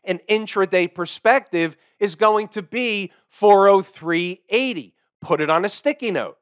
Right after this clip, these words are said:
The rest of the intraday activity will be covered inside the numbers tomorrow. Here's a two hundred and forty minute chart. And the reason I bring this up is 'cause I just wanted to point something out.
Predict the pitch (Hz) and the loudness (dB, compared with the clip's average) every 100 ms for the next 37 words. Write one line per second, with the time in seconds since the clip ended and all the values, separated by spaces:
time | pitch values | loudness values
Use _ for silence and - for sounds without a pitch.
0 | _ - 110 208 214 208 190 196 208 - | _ -12 0 0 0 -6 -4 -2 -2 -2
1 | 190 185 180 175 165 - 180 165 156 156 | -2 0 2 0 -2 -2 -2 -2 -2 0
2 | 160 151 143 - 208 180 165 151 139 _ | -2 -4 -12 0 2 4 2 0 -6 _
3 | _ _ 214 180 - 170 147 143 151 180 | _ _ -4 -2 0 2 2 -2 2 2
4 | 175 139 143 147 - 226 254 185 104 - | 2 0 -4 -6 -8 0 4 4 0 -10
5 | _ _ 339 285 285 - 247 226 220 208 | _ _ -4 -4 -4 -2 2 4 4 0
6 | 180 196 196 185 175 170 160 - 214 170 | -8 2 2 2 0 -2 -4 0 4 6
7 | 143 147 _ _ _ 202 190 190 185 208 | 4 0 _ _ _ 2 4 2 0 -4
8 | 330 302 294 208 180 196 185 170 175 156 | -4 -2 0 0 2 0 0 -4 0 0
9 | 151 175 202 220 294 349 359 294 214 - | 0 -8 -6 -6 -4 -4 0 2 2 -2
10 | - 202 185 - 180 - 165 147 151 131 | -2 -2 -2 -2 -4 -4 -6 -2 0 0
11 | 135 | -2